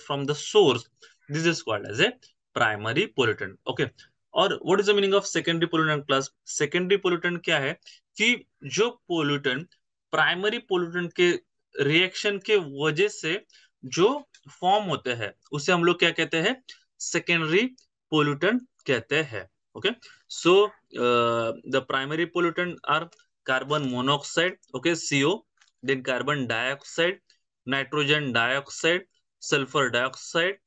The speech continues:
okay, most of the hydrocarbons, okay, and the, uh, suspended particulate matter, उसे हम लोग पीएम पार्टिकल्स कहते हैं। Like,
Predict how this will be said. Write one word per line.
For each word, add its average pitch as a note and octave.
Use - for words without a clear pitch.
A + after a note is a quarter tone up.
okay, E3
most D3+
of D#3
the D3
hydrocarbons, D#3
okay, C3
and C#3
the, A3+
uh, B2+
suspended F#3+
particulate D#3
matter, B2+
उसे B2
हम D3+
लोग B3
पीएम G#3
पार्टिकल्स E3+
कहते A2+
हैं। G2
Like, C#3+